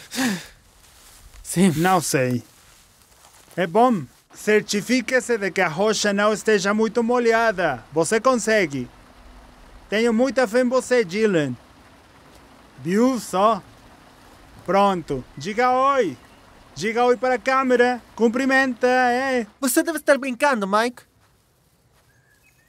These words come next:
Speaker 2: Você quer parar?
Speaker 1: Quê? Não, não.
Speaker 2: Você está agindo como idiota, vamos.
Speaker 1: Não, você está brincando.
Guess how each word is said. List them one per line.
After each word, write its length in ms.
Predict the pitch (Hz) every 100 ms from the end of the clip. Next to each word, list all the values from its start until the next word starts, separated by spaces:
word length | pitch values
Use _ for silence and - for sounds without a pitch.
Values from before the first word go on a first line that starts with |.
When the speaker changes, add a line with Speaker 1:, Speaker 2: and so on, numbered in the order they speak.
| _ - _ 139
Speaker 2:
Você 340 | 190 202 247
quer 180 | 254 269
parar? 500 | 220 233 208 262 214 - _ _ _ _ _ _ _ _
Speaker 1:
Quê? 300 | - 349 440 - _ _ _ _
Não, 200 | 233 302
não. 80 | 311
Speaker 2:
Você 180 | - 233
está 220 | 208 262
agindo 420 | 254 190 254 247
como 220 | 254 226
idiota, 580 | 214 156 190 190 170 151
vamos. 280 | 147 202 202
Speaker 1:
Não, 200 | 190 180
você 180 | 175 202
está 180 | 226 277
brincando. 440 | 262 214 160 131